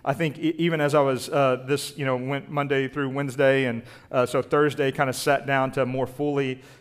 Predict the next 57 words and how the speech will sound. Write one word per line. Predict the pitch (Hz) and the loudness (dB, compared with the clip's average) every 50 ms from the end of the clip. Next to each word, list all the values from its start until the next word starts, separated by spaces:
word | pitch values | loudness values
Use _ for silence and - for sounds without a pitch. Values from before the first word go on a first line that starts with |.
| _ - | _ -2
kinda | 151 143 131 | 0 0 0
work | 127 127 147 143 147 143 147 - | 2 4 4 4 4 2 0 0
on | 147 135 135 135 135 | 0 2 2 2 0
this | 131 131 127 | 0 -2 -2
sermon, | 131 - - - 147 139 139 143 139 131 123 123 123 - - - - - - - | -4 -8 -8 -4 -2 -2 -2 0 -2 -2 -2 -2 -4 -8 -12 -18 -20 -20 -12 -6
and | - 143 143 143 | -4 -2 0 0
one | 151 156 | 0 2
of | 160 156 | 2 0
the | 139 | 0
things | 120 135 147 143 143 131 | 0 -2 -2 -2 0 0
that | 123 135 123 127 - - - - - _ _ _ _ _ _ _ - - - - | 2 2 2 0 -2 -8 -20 -20 -20 _ _ _ _ _ _ _ -20 -14 -6 -4
I | 139 143 151 | -2 -2 0
even | 151 156 151 139 143 139 135 | 0 0 0 0 0 0 2
realized | 143 147 143 135 135 135 123 107 110 | 2 2 4 4 2 2 0 -2 -2
there, | 131 135 139 135 123 117 113 113 - - - - - _ - - | -2 0 2 2 0 0 -2 -4 -10 -16 -20 -20 -20 _ -10 -6
uh, | - 131 127 127 123 120 120 120 - - | -4 -2 0 0 0 -2 -2 -4 -6 -10
was | 151 151 127 139 135 131 127 123 117 | -10 -4 0 0 2 2 2 0 -2
it | - 151 | -2 -2
was | 139 127 110 | -2 -2 -4
just | 135 131 - | -4 -6 -4
one | 156 151 156 | -4 -2 0
of | 160 | 2
those | 156 147 135 110 123 | 2 2 2 2 -2
mornings | 135 139 156 165 151 120 113 117 135 127 - - - - _ _ _ _ _ _ - | -2 0 0 0 0 -2 -2 -4 -6 -8 -10 -14 -16 -20 _ _ _ _ _ _ -4
where, | 143 143 139 | -2 0 0
like, | 131 131 131 127 127 | 0 0 -2 -2 -4
just | - 165 160 - - | -4 -4 -4 -4 -2
everything | 151 156 151 151 143 143 147 135 131 127 120 131 | 0 0 2 0 0 -2 -2 -2 -2 -2 -4 -2
was | 131 139 135 131 120 104 - - - | 0 2 2 2 0 -2 -8 -12 -10
the | 120 113 | -8 -6
worst. | 101 120 113 95 - - - - - - - - | -4 -4 -4 -4 -6 -12 -14 -16 -20 -20 -12 -6
Like, | - 127 113 | -6 -2 0
that's | 147 147 143 - | 0 0 0 2
what | 147 139 135 - - | 0 0 0 0 -2
I | 139 131 | -4 -2
ca-, | - - 151 - | -2 -2 -2 0
I | 139 143 | 0 0
lit-, | 143 156 160 170 160 | 2 2 2 2 6
that | 151 156 156 | 6 4 4
was | 139 123 | 4 -2
the | 135 | -4
phrase | - - 160 156 156 151 131 143 | -2 2 2 4 4 4 2 0
that | 143 | -2
was | 131 113 | -2 -2
going | 107 139 139 139 135 | -2 -2 0 0 0
on | 131 127 127 | 0 0 0
in | 123 117 | 0 -2
my | 120 117 | -2 -2
mind | 117 117 117 117 110 110 107 123 - 123 | -2 -2 -2 -2 -2 -4 -6 -10 -8 -2
that | 123 127 117 117 | 0 0 0 0
morning, | 117 117 117 110 104 98 | -2 -4 -6 -6 -6 -8
was | 110 107 - | -10 -12 -14
like, | 107 95 - - | -14 -16 -12 -8
"This | 123 123 117 - - | -8 -8 -8 -10 -12
is | - 110 101 98 98 - | -10 -10 -10 -10 -12 -14
the | 98 92 | -16 -14
worst." | 87 85 87 82 78 - - - - | -14 -12 -12 -14 -14 -14 -16 -18 -20